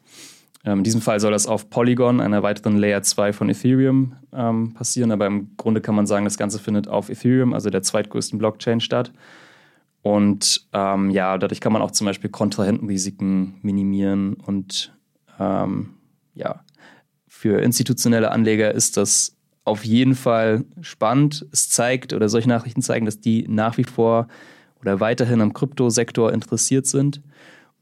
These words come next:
Und was ich auch spannend fand, ist, dass dann die Regularien sich dann auch ein bisschen anpassen. Also wir haben das gestern, beziehungsweise heute kam die Nachricht auch raus, dass, ähm, in den U S A es jetzt nun neue,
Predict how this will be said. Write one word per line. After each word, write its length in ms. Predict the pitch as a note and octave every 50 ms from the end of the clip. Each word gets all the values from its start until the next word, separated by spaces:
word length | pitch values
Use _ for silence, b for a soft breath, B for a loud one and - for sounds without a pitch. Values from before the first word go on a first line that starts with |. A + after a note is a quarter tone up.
| _ _
Und 340 | - A#2 A2 A2 G#2+ G#2 -
was 140 | G#2+ - D3
ich 120 | C#3 -
auch 140 | E3+ F#3+ F#3+
spannend 320 | - - - D#3 D#3 D3
fand, 200 | - D3+ D3 D3
ist, 240 | C#3+ - C3+ - -
dass 280 | C#3 B2+ - - - - - -
dann 320 | C#3+ - A#2+ A#2+ A#2+ A#2+
die 140 | A2+ A#2 A#2
Regularien 800 | G#2 B2 G#2+ B2 A2+ A2 G#2+ G#2+ A#2+ C#3 D3 D3 B2+ A2+ G#2+ G#2+
sich 160 | G2 G2+ F#2
dann 160 | - - G#2+ -
auch 160 | F2+ G#2 -
ein 80 | A2
bisschen 240 | G2 G#2+ - - A2+
anpassen. 580 | - - B2 C#3 C3 - G2+ G2 - - G#2 G#2
Also 220 | G#2 G2+ G#2 G2
wir 100 | G#2+ G#2+
haben 300 | G#2+ A2 A2 A2 G#2+ G#2+
das 220 | G#2+ - G#2 - -
gestern, 440 | - B2+ B2+ - - C#3 B2+ B2
beziehungsweise 520 | A2+ A#2 - - A2+ G#2+ G#2 G2+ G2+ G2 -
heute 500 | A#2 C3 D3+ D#3 C3+ B2 A#2 A#2 A#2 A#2+ B B B B B B
kam 160 | - A#2 A2
die 80 | A2 G#2+
Nachricht 400 | G#2+ A2 A2+ - - A#2 - G#2+
auch 220 | A2 A#2 - -
raus, 320 | G#2+ A2+ A#2+ A#2+ A#2 - - B B B B B B B B B
dass, 640 | - G#2 G#2 G#2 G2+ G2 - - - - - - _ _ _ _
ähm, 400 | - G#2 G2+ G2 G2 G2 F#2+ A2
in 80 | A2+ G#2+
den 160 | G#2+ G#2 G#2+ -
U 100 | B2 A#2
S 180 | A2+ - -
A 280 | - A#2+ A#2+ A#2+ A2+ -
es 160 | - A#2+ -
jetzt 220 | B2 A2+ - -
nun 160 | B2 A2+ A#2 A2+
neue, 640 | A2+ A2+ A2+ A2+ A2 A2 A2 G#2+ G#2+ G#2+ A2+ A#2